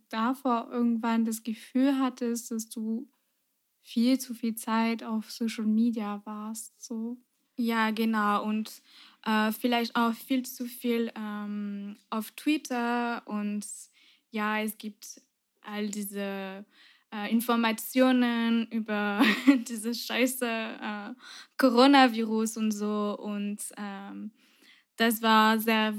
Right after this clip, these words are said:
Speaker 2: wichtig, dass ich ein bisschen Zeit, äh, für mich, ähm, äh, genommen habe.
Speaker 1: Um deine Wohnung zu dekorieren.
Speaker 2: <laughs> Genau. <laughs> Hast du, äh, geguckt?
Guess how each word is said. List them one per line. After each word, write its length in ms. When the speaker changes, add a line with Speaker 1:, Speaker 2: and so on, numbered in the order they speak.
Speaker 2:
wichtig, 600
dass 640
ich 240
ein 160
bisschen 960
Zeit, 520
äh, 260
für 220
mich, 680
ähm, 760
äh, 400
genommen 640
habe. 460
Speaker 1:
Um 140
deine 340
Wohnung 320
zu 160
dekorieren. 880
Speaker 2:
<laughs> 160
Genau. 580
<laughs> 1400
Hast 300
du, 240
äh, 320
geguckt? 400